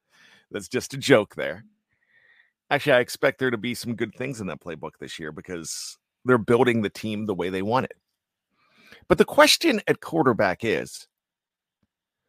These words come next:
what kind of jump does Kenny Pickett make? The national media does not think he's the real deal. Some placed him at twenty-eighth overall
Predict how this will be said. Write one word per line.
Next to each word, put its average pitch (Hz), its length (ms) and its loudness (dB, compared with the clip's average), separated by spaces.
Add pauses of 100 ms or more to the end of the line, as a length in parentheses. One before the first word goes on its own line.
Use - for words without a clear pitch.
(100)
what 175 140 6
kind 214 180 6
of 160 80 4
jump 139 320 4
does 123 220 0
Kenny 95 320 -10
Pickett - 340 -14 (220)
make? 143 360 -10 (840)
The 107 80 -4
national 101 360 0
media 117 500 -2 (360)
does 117 220 -2
not 117 220 -4
think 131 140 -6
he's 123 240 -10
the 131 100 -4
real 143 180 -4
deal. 160 320 -10 (1800)
Some 120 280 0
placed 127 300 -2
him 139 120 -4
at - 120 -10
twenty-eighth 131 840 -10
overall 110 540 -10